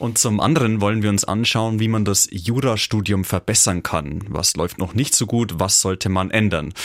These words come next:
Dazu gibt es erstaunlich viele Vorschläge und über einige davon reden wir mit der Juraprofessorin Anne Sanders von der Uni Bielefeld. Außerdem reden wir mit der Initiative Jurreform,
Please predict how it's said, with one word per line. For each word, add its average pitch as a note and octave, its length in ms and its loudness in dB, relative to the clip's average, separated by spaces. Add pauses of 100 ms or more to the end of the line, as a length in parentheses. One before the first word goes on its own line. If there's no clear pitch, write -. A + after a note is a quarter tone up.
(300)
Dazu A2 240 0
gibt - 200 -6
es A2 120 -2
erstaunlich C3 800 0
viele B2 300 2
Vorschläge A2+ 840 0
und G#2 160 -2
über - 320 -2
einige C3 360 0
davon A2 400 0
reden G#2 420 0
wir G#2+ 160 4
mit G#2 180 0
der F2+ 120 2
Juraprofessorin G#2 1040 0
Anne A#2+ 260 2
Sanders G#2 500 0
von G2 220 -2
der F#2+ 220 0
Uni G#2 260 2
Bielefeld. - 640 -2 (380)
Außerdem A2 480 0
reden G2+ 220 0
wir G2 80 -2
mit G2 160 -2
der - 160 -4
Initiative G2+ 800 0
Jurreform, F#2 1040 0